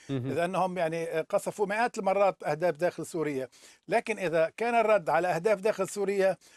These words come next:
Speaker 2: فهذا سيظهر إسرائيل أنها عاجزة أمام منظمة حزب الله في لبنان.
Speaker 1: نعم. طيب، في سؤال أخير سيادة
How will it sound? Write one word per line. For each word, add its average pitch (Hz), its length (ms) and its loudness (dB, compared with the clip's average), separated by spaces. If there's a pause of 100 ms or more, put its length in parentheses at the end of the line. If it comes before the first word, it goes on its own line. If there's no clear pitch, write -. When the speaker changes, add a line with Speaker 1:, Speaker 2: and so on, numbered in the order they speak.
(140)
Speaker 2:
فهذا 190 360 2
سيظهر 214 680 2
إسرائيل 202 440 2
أنها 185 300 0
عاجزة 214 680 4 (400)
أمام 208 360 2
منظمة 190 420 2
حزب 180 260 -6
الله 185 200 4
في 175 160 -4
لبنان. 131 400 -6 (120)
Speaker 1:
نعم. 131 180 0 (500)
طيب، 127 160 6 (220)
في 208 340 2
سؤال 196 580 6
أخير 135 600 2
سيادة 127 420 0